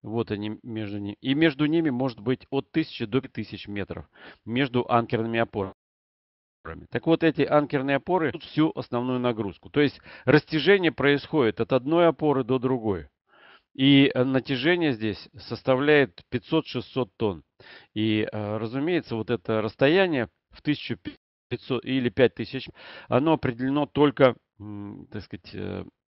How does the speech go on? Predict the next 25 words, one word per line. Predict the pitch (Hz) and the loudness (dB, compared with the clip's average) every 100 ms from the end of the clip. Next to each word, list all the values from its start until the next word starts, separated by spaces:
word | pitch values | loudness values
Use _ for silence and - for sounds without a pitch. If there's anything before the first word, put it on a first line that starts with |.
| _ - | _ -20
э, | 92 87 - _ - | -20 -20 -20 _ -16
так, | 104 _ _ _ | -16 _ _ _
бобиной, | - 98 131 117 175 151 104 | 0 6 8 6 0 0 0
на | 113 | -2
которой | 120 113 139 123 | -2 -2 -2 -4
будут | 104 123 | -6 -8
намотаны | - 110 117 - 107 98 - - - - | -4 -2 -2 -6 -8 -8 -10 -20 -20 -18
эти, | - 101 95 104 - | -8 -8 -4 -6 -4
э, | 101 101 101 98 | -6 -6 -6 -6
струны. | - 139 107 82 - _ | -2 0 0 -4 -14 _
Ну | - 143 | -8 -4
или | 104 | -4
проволока | - 127 120 98 - | 0 2 2 0 -4
диаметром | 95 101 95 95 92 | -2 -2 -4 -10 -6
пять | 110 95 | -4 -4
и | |
два | 90 95 | -6 -6
м-, | 92 - _ - | -6 -10 _ -18
миллиметра. | 98 104 120 127 110 - 82 _ - - - - - | -12 -4 -2 0 -2 -6 -14 _ -20 -20 -20 -20 -20
Б-, | _ - | _ -18
вы | 107 135 180 | 0 4 6
можете | 160 156 139 135 | 4 0 -2 0
заметить, | 156 175 190 139 | 0 0 -4 -8
что | - | -8
здесь | 123 143 170 - | -4 -2 -4 -8